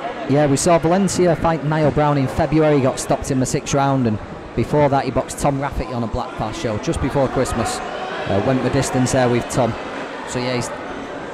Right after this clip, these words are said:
always seems to get to a sixth round at least, Fernando Valencia, real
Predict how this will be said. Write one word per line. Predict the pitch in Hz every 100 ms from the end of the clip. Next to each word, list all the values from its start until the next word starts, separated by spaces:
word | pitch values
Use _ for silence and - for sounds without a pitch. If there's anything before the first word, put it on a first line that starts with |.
| - - - - - -
always | 175 165 147
seems | 135 160 151
to | -
get | 151 147
to | 151
a | 147 135 - - - - - - - - -
sixth | - - -
round | 165 165
at | 151 170
least, | 165 -
Fernando | - 151 151 147
Valencia, | 139 147 143 165
real | 139 151 143